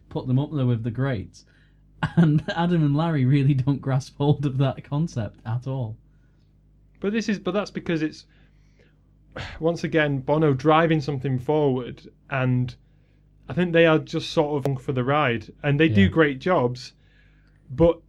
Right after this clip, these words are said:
Speaker 2: it's, it's a vision that is ultimately quite naive, really. It's Bono getting into something that,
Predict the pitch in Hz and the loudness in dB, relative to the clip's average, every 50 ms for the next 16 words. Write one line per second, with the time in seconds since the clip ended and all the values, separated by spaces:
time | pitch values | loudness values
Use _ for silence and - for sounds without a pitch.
0 | - 165 170 170 - - - - - _ _ _ _ _ - 185 - - 185 151 | -8 -6 -6 -6 -8 -12 -14 -16 -18 _ _ _ _ _ -14 -10 -4 -4 -2 0
1 | 139 170 196 196 208 214 196 170 135 151 160 156 - 160 160 160 175 170 170 165 | 2 2 2 4 4 2 2 4 4 4 4 4 2 0 -4 -2 -2 -2 -4 -2
2 | - 190 175 160 - - 151 151 143 143 143 - - _ _ _ _ _ - - | -2 -2 -2 -2 -2 -4 -2 -2 -2 -2 -4 -6 -12 _ _ _ _ _ -12 -4
3 | - 170 175 170 165 160 - - 160 156 143 139 139 143 165 185 185 165 135 131 | -2 0 0 0 -2 -4 -8 -8 -6 -4 -2 0 0 0 2 0 0 0 0 -2
4 | 127 120 117 113 113 120 131 139 139 - - 175 175 175 175 156 170 175 156 151 | 0 0 -2 -4 -6 -6 -8 -8 -8 -4 -2 -2 0 0 0 0 0 0 0 2
5 | 156 175 208 214 208 208 190 - 175 160 143 135 - - 135 127 123 123 123 123 | 4 4 4 4 4 0 -2 -2 -2 -2 -2 -4 -4 -2 -2 -2 -2 -2 -4 -8
6 | - _ _ _ _ _ 139 139 151 139 127 | -12 _ _ _ _ _ -6 -6 -6 -6 -6